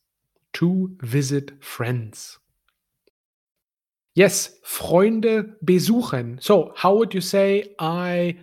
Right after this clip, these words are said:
visit friends in the evening"? Yes, correct. Ich besuche abends Freunde. You could also,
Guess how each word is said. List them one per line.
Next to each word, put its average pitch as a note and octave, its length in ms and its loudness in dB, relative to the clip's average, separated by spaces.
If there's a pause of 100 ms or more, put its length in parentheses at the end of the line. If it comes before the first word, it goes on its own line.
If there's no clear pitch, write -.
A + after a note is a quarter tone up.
visit F#3+ 320 0
friends G3 340 -2
in G3 120 -2
the G#3+ 80 -2
evening"? B2+ 480 -6 (3250)
Yes, D#3 380 -4
correct. F3 520 0 (100)
Ich - 420 -6
besuche G#3+ 560 0 (160)
abends G3+ 1000 -2
Freunde. F3+ 800 0
You E3+ 120 -2
could G#3 220 -2
also, G3 400 0